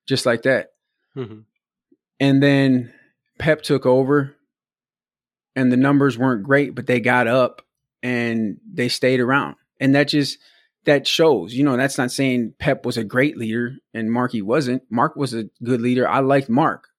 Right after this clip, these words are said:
Speaker 1: a lot, but I think Mark's standard for what, um, a real king was,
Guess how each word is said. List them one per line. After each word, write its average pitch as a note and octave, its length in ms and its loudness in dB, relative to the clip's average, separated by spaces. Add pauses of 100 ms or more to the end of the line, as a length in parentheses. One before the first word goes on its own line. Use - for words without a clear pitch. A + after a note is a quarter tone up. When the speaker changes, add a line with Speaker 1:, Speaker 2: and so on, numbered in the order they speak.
(160)
Speaker 1:
a A2 60 -6
lot, B2+ 320 -2 (360)
but B2 120 -2
I B2 60 2
think C3+ 220 0
Mark's B2+ 640 0
standard C3+ 640 0
for C3 220 -2
what, B2 360 2 (1000)
um, G#2+ 500 -6 (120)
a A#2+ 100 -2
real C#3+ 240 2
king D#3 340 2
was, A#2+ 400 0